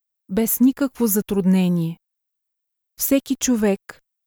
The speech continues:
принадлежащ към една или друга общност, към една или друга социална прослойка, към една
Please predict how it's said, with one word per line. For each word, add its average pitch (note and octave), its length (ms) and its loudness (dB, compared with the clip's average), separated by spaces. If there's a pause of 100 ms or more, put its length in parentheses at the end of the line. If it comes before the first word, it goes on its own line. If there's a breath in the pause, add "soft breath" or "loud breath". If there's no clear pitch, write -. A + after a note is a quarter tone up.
(300)
принадлежащ C4 920 2
към F3+ 200 0
една G3+ 560 2
или G3 240 0
друга G#3+ 340 0
общност, - 760 -2 (920)
към B3+ 180 4
една A#3 420 4
или F3+ 200 0
друга G#3+ 340 0
социална G#3 680 0
прослойка, F#3 840 -4 (640)
към G3+ 200 6
една G3+ 440 2